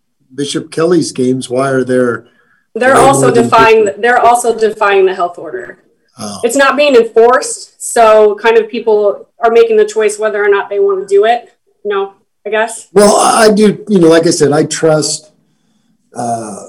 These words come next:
Speaker 1: you know, I've, I, and the only time we've had fans and I felt perfectly safe was in Texas, in Houston, and in, you know,
Speaker 2: Yeah.
Speaker 1: and I looked around the arena and there was a lot of people there, but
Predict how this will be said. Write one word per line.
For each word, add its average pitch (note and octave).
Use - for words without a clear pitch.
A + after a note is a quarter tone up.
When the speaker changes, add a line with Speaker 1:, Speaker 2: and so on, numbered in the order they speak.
Speaker 1:
you D#3+
know, A2+
I've, A#2
I, C3
and D3
the D3+
only F3+
time F3
we've C#3+
had C#3
fans C#3+
and D3
I C3+
felt C#3+
perfectly D3
safe E3
was C#3+
in C#3+
Texas, D#3
in A#2+
Houston, C3+
and B2+
in, B2
you -
know, A#2
Speaker 2:
Yeah. F#3+
Speaker 1:
and C3
I C3
looked D3+
around C#3+
the C3+
arena D3+
and F#3
there G3
was F3+
a D#3+
lot C#3
of C#3+
people D3+
there, C#3+
but C#3